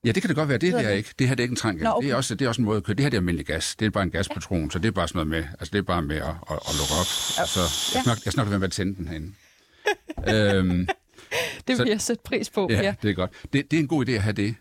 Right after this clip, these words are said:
Speaker 1: Øh, og dåsemaden, kan man sige, den, det her, det er sådan en, en, som mange hader. Det er sådan en jaka-dåsemad. Det, det
Speaker 2: Ja.
Speaker 1: har virkelig et dårligt navn i mange menneskers bevidsthed.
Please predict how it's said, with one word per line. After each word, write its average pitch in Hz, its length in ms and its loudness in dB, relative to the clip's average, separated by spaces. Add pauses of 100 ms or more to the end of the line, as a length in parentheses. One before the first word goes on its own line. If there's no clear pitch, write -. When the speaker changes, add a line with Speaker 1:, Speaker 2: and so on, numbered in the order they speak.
(120)
Speaker 1:
Øh, 92 420 2
og 95 140 -4
dåsemaden, 131 440 2
kan 101 100 -2
man 101 60 0
sige, 123 120 0
den, 113 120 0 (120)
det 131 100 0
her, 131 80 0
det - 80 0
er 123 40 0
sådan 107 200 0
en, 80 140 -2
en, 98 220 0 (140)
som - 160 -4
mange 85 260 0
hader. 90 340 0 (100)
Det - 60 -14
er - 40 -10
sådan 82 180 0
en 78 60 -8
jaka-dåsemad. 76 1000 0
Det, - 20 -4 (220)
det - 20 -4
Speaker 2:
Ja. 98 80 2
Speaker 1:
har 82 120 0
virkelig 80 400 0
et - 120 -8
dårligt 87 280 0
navn 82 380 0
i 80 80 -2
mange 82 260 2
menneskers 87 360 0
bevidsthed. 92 500 0